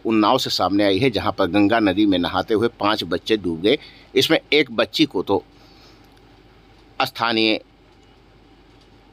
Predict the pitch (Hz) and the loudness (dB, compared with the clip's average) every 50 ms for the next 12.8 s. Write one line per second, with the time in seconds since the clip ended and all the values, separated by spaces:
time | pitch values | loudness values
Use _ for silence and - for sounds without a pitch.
0 | - - _ _ _ - 131 123 135 139 156 170 160 143 113 107 104 - 117 110 | -20 -20 _ _ _ 0 2 4 4 6 6 6 6 6 4 2 2 0 0 2
1 | 110 120 131 123 107 95 107 101 98 - 127 117 117 117 95 95 - - 107 104 | 2 2 2 2 2 0 0 -2 -2 0 0 2 2 0 0 -4 -4 -4 -6 -4
2 | - 117 110 87 101 101 92 - 120 117 98 85 82 80 - - - 82 76 80 | -4 -4 -4 0 0 0 0 0 0 0 0 0 -4 -6 -8 -10 -10 -10 -10 -10
3 | 78 - - - - - - - - _ _ _ _ - _ _ - - - - | -10 -12 -14 -18 -20 -20 -20 -20 -20 _ _ _ _ -20 _ _ -20 -20 -20 -20
4 | - - - - - - - - - - - - - - - - - - - - | -20 -20 -20 -20 -20 -20 -20 -20 -20 -20 -20 -20 -20 -20 -20 -20 -20 -20 -20 -16
5 | - 101 104 135 135 143 175 160 143 151 143 113 110 - - 135 131 - 139 - | -6 2 4 4 6 6 6 6 6 4 4 4 0 -2 -2 -4 -2 0 0 -2
6 | - 92 104 110 110 110 - - 107 107 117 110 98 87 - 101 98 101 104 107 | 0 0 0 2 0 0 0 -2 -2 0 0 0 0 0 0 0 0 2 2 0
7 | 104 - 85 78 82 82 98 98 92 87 - 98 101 104 98 113 113 - - 101 | 0 -2 -4 -2 -2 0 0 0 -2 -2 0 0 -2 0 0 -2 -2 -2 -2 -4
8 | - - 101 95 - 101 113 113 107 92 - 90 87 85 82 85 85 87 80 90 | -4 -4 -4 -2 0 0 0 2 0 -2 0 0 0 0 0 0 0 -2 -2 -2
9 | 95 90 - - - - - - - - - - - - - - - 135 135 147 | -4 -4 -2 -4 -6 -6 -6 -12 -20 -20 -20 -20 -20 -20 -16 -8 -4 -2 0 0
10 | 143 - 131 113 90 80 90 87 87 - 123 117 95 85 78 - - - - 117 | 0 0 -2 -2 0 0 -2 -2 -2 -2 0 0 0 -2 -4 -8 -8 -4 -2 0
11 | 117 113 92 98 - - 123 117 - - 78 - - _ _ - 95 117 135 131 | 0 0 0 -2 -4 -4 -6 -8 -6 -6 -8 -8 -8 _ _ -2 0 0 0 0
12 | - - - 104 95 85 92 104 113 110 - 85 78 - - 71 | -2 -2 0 0 0 2 0 0 0 -2 -6 -12 -12 -12 -14 -14